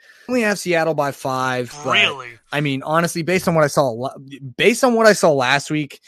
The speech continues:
Speaker 1: it's gotta be, like, they should, they should have a, be
Speaker 2: How do
Speaker 1: favored
Speaker 2: they
Speaker 1: by
Speaker 2: not
Speaker 1: fifteen,
Speaker 2: have
Speaker 1: but I guess
Speaker 2: Seattle
Speaker 1: maybe
Speaker 2: by
Speaker 1: Seattle's been, I don't know. Maybe they've just been struggling that much, but what are you feeling from this game?
Speaker 2: Um, I am gonna be, I'm gonna be conservative and say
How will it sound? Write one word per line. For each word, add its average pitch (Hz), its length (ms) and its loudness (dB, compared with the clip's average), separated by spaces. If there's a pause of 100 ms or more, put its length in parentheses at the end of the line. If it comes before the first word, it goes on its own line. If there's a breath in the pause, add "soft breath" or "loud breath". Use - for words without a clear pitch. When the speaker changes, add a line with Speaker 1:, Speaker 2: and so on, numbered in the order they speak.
(480 soft breath)
Speaker 1:
it's 160 180 -2
gotta 160 280 2
be, 139 300 -6
like, 131 200 -4
they 143 100 -4
should, 151 320 -6
they 147 140 -4
should 196 180 0
have 160 180 2
a, 131 40 -4
be - 60 -16
Speaker 2:
How 131 160 -10
do - 60 -8
Speaker 1:
favored 123 280 -6
Speaker 2:
they - 20 -18
Speaker 1:
by 110 80 -10
Speaker 2:
not 110 60 -12
Speaker 1:
fifteen, 131 420 -8
Speaker 2:
have 110 100 -10
Speaker 1:
but 117 100 -8
I 131 60 -4
guess 139 180 -4
Speaker 2:
Seattle - 100 -12
Speaker 1:
maybe 135 180 -6
Speaker 2:
by - 60 -12
Speaker 1:
Seattle's 139 320 -4
been, 123 160 -10 (640)
I 104 180 -10
don't 156 220 -10
know. 240 240 -4
Maybe 180 280 -2
they've 247 160 -2
just 240 120 -10
been 262 120 -4
struggling 247 520 -6
that 110 200 -12
much, 113 280 -16
but 110 220 -14 (380 loud breath)
what 269 140 4
are - 20 8
you 240 80 6
feeling 175 280 0
from 160 120 0
this 156 140 2
game? 147 100 -2
Speaker 2:
Um, 143 260 -18 (280)
I 165 320 -4
am 160 240 -6
gonna 147 380 -10
be, 139 300 0 (100)
I'm 190 100 -8
gonna 240 140 -8
be 226 160 -2
conservative 147 1200 -4
and 143 260 0
say 131 840 0